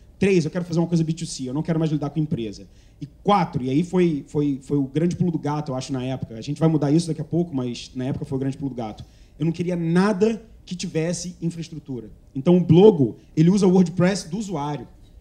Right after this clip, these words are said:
Eu não instalo nada, eu não rodo um servidor, eu não passeio nada. Então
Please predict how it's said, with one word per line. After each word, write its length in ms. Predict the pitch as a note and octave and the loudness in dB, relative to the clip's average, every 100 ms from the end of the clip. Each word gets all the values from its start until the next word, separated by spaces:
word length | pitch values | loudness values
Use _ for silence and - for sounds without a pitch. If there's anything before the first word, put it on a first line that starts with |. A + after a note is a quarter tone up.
| - | -10
Eu 80 | - | -2
não 120 | F3 | 0
instalo 420 | F#3 - G#3 G3 F3 | 0 0 0 2 2
nada, 280 | C#3+ C#3 | 0 0
eu 20 | D3+ | 2
não 80 | |
rodo 260 | D3+ F3+ F3+ | 4 2 0
um 40 | |
servidor, 520 | F3 E3+ D#3+ C#3+ D3 C3+ | -2 0 0 2 2 2
eu 60 | |
não 100 | C#3+ | -2
passeio 540 | D3 - - F#3 G3+ D3+ | -4 -6 -4 -2 0 -2
nada. 320 | A#2 G#2+ A#2 | -4 -8 -10
Então 300 | A#2+ F3+ | -2 -2